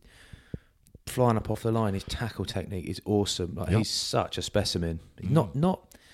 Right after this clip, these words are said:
Speaker 1: not a big guy. Like, not a big guy. You wouldn't notice him walking down the street for being particularly big.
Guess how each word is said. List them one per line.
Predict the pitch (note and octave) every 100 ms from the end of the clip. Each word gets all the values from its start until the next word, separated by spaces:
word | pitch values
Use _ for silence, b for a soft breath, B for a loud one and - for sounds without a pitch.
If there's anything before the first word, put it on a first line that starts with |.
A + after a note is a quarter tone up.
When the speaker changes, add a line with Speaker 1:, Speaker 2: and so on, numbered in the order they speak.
| b b b b b
Speaker 1:
not | G2+ C#3+
a | -
big | D3+ D3
guy. | C#3+ D#3+ G2 - - -
Like, | G#2 -
not | G2+ A2+ - -
a |
big | G2+ B2 A#2+
guy. | B2 A#2+
You | F#2 G#2+
wouldn't | A#2+ G2+
notice | A#2+ D2 A#2
him | A2+
walking | A2 A2+
down | A2
the | A2
street | - A2 A2+
for | -
being | G#2+ G#2
particularly | - - - G#2
big. | G2 A2+ A2+ -